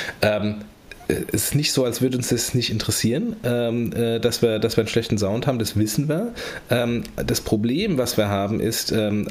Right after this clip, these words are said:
A, wir sind in der Regel nie zusammen. Das heißt, wir müssen uns, ähm, ähm, remote zusammen telefonieren und wir müssen eine einfache Lösung haben für die Gäste. Ähm, und die Gäste haben kein, ähm, professionelles Equipment, sondern haben in der Regel nur ein Headset.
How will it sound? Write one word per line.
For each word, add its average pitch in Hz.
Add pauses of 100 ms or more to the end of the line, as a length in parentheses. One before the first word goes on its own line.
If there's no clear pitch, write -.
A, 107
wir 113
sind 120
in -
der 113
Regel 123
nie 120
zusammen. 98
Das 135
heißt, 117
wir 113
müssen 123
uns, 110
ähm, 104
ähm, 104
remote 101
zusammen 101
telefonieren 131
und 147
wir 135
müssen 123
eine 104
einfache 120
Lösung 117
haben 110
für 107
die 98
Gäste. 92 (460)
Ähm, 101
und 104
die 101
Gäste 110
haben 104
kein, 107
ähm, 101
professionelles 104
Equipment, 135
sondern 107
haben 107
in 90
der 101
Regel 110
nur 95
ein 90
Headset. 135